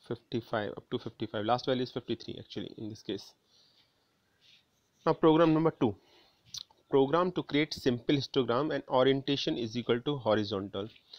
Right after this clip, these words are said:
So oriental, orientation is basically a parameter, and by default it is vertical, but if you want to, um, give its value horizontal, then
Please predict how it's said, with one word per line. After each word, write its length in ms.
So 140
oriental, 680
orientation 680
is 160
basically 720
a 460
parameter, 600
and 120
by 140
default 320
it 120
is 140
vertical, 540
but 240
if 120
you 120
want 260
to, 200
um, 400
give 140
its 160
value 260
horizontal, 720
then 460